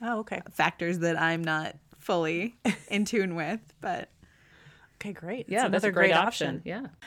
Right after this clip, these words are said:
Speaker 1: Oh, in years past, have there been books that people bought off the shelves like crazy and, and you had to reorder?
Speaker 3: You had mentioned the pork
Speaker 2: Oh, Salt, That Acid
Speaker 3: Salt,
Speaker 2: Heat.
Speaker 3: okay,
Speaker 2: Oh,
Speaker 3: yes.
Speaker 2: man, yeah.
Speaker 3: What?
Speaker 2: But
Speaker 3: Well, I don't know. I've never heard of that book before.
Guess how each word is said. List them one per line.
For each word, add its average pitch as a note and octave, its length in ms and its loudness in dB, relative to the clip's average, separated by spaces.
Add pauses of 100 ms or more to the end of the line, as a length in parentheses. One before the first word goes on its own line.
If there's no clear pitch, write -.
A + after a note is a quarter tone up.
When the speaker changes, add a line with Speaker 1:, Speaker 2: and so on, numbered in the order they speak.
(140)
Speaker 1:
Oh, D#4+ 120 -2
in C#4+ 180 6
years G#4 220 8
past, - 720 -2
have G#3+ 320 -4
there G3+ 260 2
been G3 460 -2
books G3 340 -4
that - 160 -10
people F#3+ 300 -2
bought E3 280 0
off F3 200 -2
the F3 80 -8
shelves F3 360 -2
like E3+ 220 -4
crazy F#3 680 -8
and, E3+ 320 -6
and F3 200 -4
you F3 80 -4
had E3+ 220 -4
to F3 80 -8
reorder? E3+ 600 -2 (260)
Speaker 3:
You G3+ 140 0
had E3+ 80 0
mentioned F3 400 -2
the C3 160 0 (180)
pork E3+ 320 0 (380)
Speaker 2:
Oh, G3 120 6
Salt, - 340 -2
That E3+ 180 4
Acid D#3+ 280 0
Speaker 3:
Salt, G#3+ 160 6
Speaker 2:
Heat. E3+ 80 8
Speaker 3:
okay, G#3 400 6
Speaker 2:
Oh, F#3+ 120 4
Speaker 3:
yes. F#3 80 6
Speaker 2:
man, E3+ 300 2
yeah. E3+ 220 2
Speaker 3:
What? D4+ 280 10
Speaker 2:
But - 80 0
Speaker 3:
Well, D#4 540 8
I C#4 140 -4
don't A4+ 180 2
know. F#3+ 340 8 (200)
I've D#4+ 180 10
never A4 260 12
heard B4+ 220 12
of E4+ 60 8
that F#3 180 8
book G3 160 4
before. A3+ 680 10